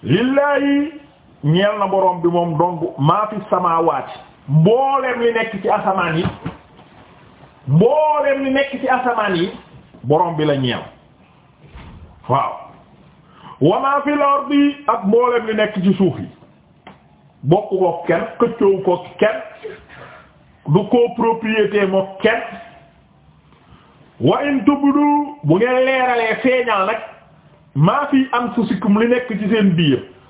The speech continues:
aw tukhfuhu, wala ngeen nëbb ko, yuhasibkum bihi Allah, Boroom bi dina leen ci àtte.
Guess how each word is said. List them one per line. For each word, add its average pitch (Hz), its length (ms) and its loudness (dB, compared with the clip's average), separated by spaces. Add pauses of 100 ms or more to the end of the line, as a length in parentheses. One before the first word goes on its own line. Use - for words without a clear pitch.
(180)
aw 277 180 2
tukhfuhu, 269 580 2
wala 294 240 2
ngeen 285 300 -2
nëbb 269 200 -2
ko, 240 180 2 (300)
yuhasibkum 247 1040 0
bihi 196 200 2
Allah, 160 580 -2 (100)
Boroom 208 300 0
bi 185 80 0
dina 180 200 0
leen 160 160 -2
ci - 80 -4
àtte. - 260 -8